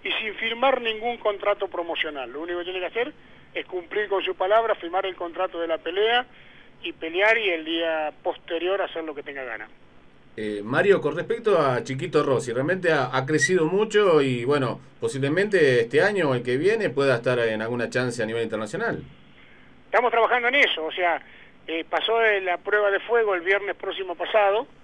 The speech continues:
Speaker 1: cuando lo noqueó a Cren, que para mí era un rival tremendamente difícil, y bueno, ahora en principio va a pelear el, el ocho de abril, eh, o, eh, los primeros, el segundo viernes de mayo.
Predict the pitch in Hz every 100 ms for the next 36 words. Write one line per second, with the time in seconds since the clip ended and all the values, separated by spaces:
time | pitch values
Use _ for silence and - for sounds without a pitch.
0 | - - - - 160 160 160 165 160 185
1 | 185 180 214 233 254 - 151 151 147 170
2 | 170 160 165 170 160 160 175 185 175 175
3 | 180 170 - 208 - 240 254 - - -
4 | - - 165 165 190 180 185 208 220 220
5 | 208 190 180 175 180 170 226 247 220 196
6 | 190 196 196 190 180 180 - 170 202 202
7 | 202 196 220 262 277 285 - - - -
8 | - - - 165 165 165 160 175 180 220
9 | 247 254 185 165 160 160 156 156 151 151
10 | 151 147 147 147 143 156 156 185 196 196
11 | 185 180 196 208 202 196 185 175 156 117
12 | -